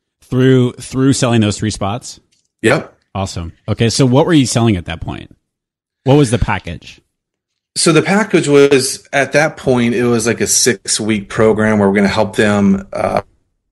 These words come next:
Speaker 2: uh, basically build a lead generation system.
Speaker 1: Okay.
Speaker 2: Um, so that was in the fall, and, and obviously we've really honed that in, uh, in the last several months. Um, we transitioned really from doing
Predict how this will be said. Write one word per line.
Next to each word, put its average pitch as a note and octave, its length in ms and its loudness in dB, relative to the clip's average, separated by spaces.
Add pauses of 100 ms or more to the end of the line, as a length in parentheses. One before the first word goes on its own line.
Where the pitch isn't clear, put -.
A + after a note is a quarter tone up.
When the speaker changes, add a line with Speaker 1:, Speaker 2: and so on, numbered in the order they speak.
(140)
Speaker 2:
uh, - 140 -8
basically G2+ 520 0
build G2 340 2
a F#2 40 2
lead F#2 260 2
generation F2+ 580 0
system. - 600 -2 (360)
Speaker 1:
Okay. G#2+ 120 0
Speaker 2:
Um, F#2+ 500 2
so G2+ 420 2
that A2 180 2
was A#2 140 2
in G#2 60 0
the F#2+ 80 0
fall, G2+ 320 4
and, F#2+ 140 0
and F2+ 320 -10
obviously F#2+ 400 -2
we've F2 320 -4
really F#2+ 840 2
honed G2 380 4
that F#2 180 2
in, F#2+ 500 0 (160)
uh, - 320 -10
in - 80 -12
the F2+ 100 -2
last F#2 260 2
several E2+ 220 0
months. G2+ 540 2 (480)
Um, F#2+ 480 2
we A#2+ 200 0
transitioned G#2+ 920 0
really A#2 320 4
from G2+ 580 -2 (380)
doing G2+ 720 0